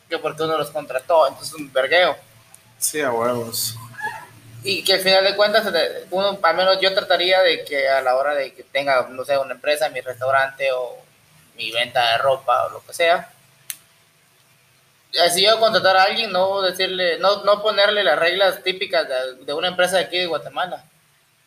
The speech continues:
Speaker 1: sino que sí, por tipo, mira, vos puedes ser vos como querrás, pero una vez me, me, me, me sir-,
Speaker 2: Cumplas.
Speaker 1: me sirvas a vos, pero se, se escucha mal, pero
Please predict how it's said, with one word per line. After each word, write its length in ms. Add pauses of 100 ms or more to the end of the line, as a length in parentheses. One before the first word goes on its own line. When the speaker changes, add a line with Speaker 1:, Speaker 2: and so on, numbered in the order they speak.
(160)
Speaker 1:
sino 280
que 100
sí, 120
por 180
tipo, 260
mira, 520
vos 280
puedes 200
ser 160
vos 300
como 220
querrás, 460
pero 200
una 200
vez 200
me, 420
me, 300
me, 120 (720)
me 140
sir-, 200
Speaker 2:
Cumplas. 160
Speaker 1:
me 120
sirvas 380
a 100
vos, 160
pero 140
se, 200
se 140
escucha 320
mal, 260
pero 160